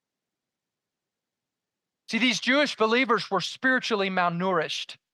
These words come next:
so their understanding of the basics of the faith were minimum. Problem is, is that these believers were under severe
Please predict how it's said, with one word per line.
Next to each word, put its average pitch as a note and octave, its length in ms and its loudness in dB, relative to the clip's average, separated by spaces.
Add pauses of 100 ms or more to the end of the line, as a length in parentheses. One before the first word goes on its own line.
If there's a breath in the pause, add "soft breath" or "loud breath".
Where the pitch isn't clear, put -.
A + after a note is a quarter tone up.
(1000)
so F3+ 220 0
their E3+ 180 2
understanding G3+ 720 0
of C#3 100 -4
the C#3 80 -4
basics F3 500 -4
of D3 140 -8
the C#3 80 -10
faith E3+ 360 -4
were C#3 300 -8 (100)
minimum. C#3 640 -10 (1900)
Problem G3+ 500 2
is, A#2+ 480 -10 (880)
is D#3+ 140 -4
that E3+ 220 0
these E3 400 -4 (320)
believers E3 640 -2
were D3+ 160 -2
under D3 420 -4 (680)
severe E3+ 840 -2